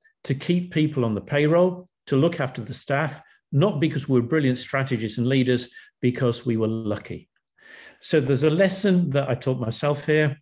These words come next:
Uh, there's a lesson I'm sharing with you. Um, when you deal with black swans, you can't predict the things. Delude yourselves if you think you can with hindsight. Have the contingency in place. Of course, it's gonna hurt dividends.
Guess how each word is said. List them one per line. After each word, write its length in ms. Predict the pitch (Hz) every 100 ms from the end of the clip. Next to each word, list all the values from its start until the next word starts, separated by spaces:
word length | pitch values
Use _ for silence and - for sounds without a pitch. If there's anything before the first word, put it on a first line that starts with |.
| _
Uh, 180 | 123 120
there's 200 | 117 110
a 60 | 120
lesson 380 | 135 139 143 117
I'm 80 |
sharing 380 | 104 143 127 123
with 140 | 120 117
you. 240 | 117 113 - - - -
Um, 440 | 123 117 117 123 -
when 240 | - 120 170
you 120 | 170
deal 180 | 147 127
with 200 | 107 92
black 220 | 110 104
swans, 640 | - 131 117 117 110 - _ _
you 100 | 131
can't 260 | 110 180 135
predict 320 | 110 101 117
the 80 | 120
things. 600 | - 113 117 107 - - -
Delude 300 | 123 156 131
yourselves 380 | 127 123 110
if 140 | 107 107
you 80 | 98
think 220 | 139 139
you 80 | 127
can 180 | 110 98
with 100 | 95
hindsight. 560 | 110 107 107 107 98 - - _
Have 220 | - 156 135
the 60 |
contingency 720 | 131 123 113 110 104 98 -
in 80 | 98
place. 420 | 98 113 110 - - _
Of 160 | 135 -
course, 280 | - 160 139
it's 120 | 107
gonna 280 | - 107 95
hurt 340 | 117 107 135
dividends. 680 | 120 101 101 101 104 -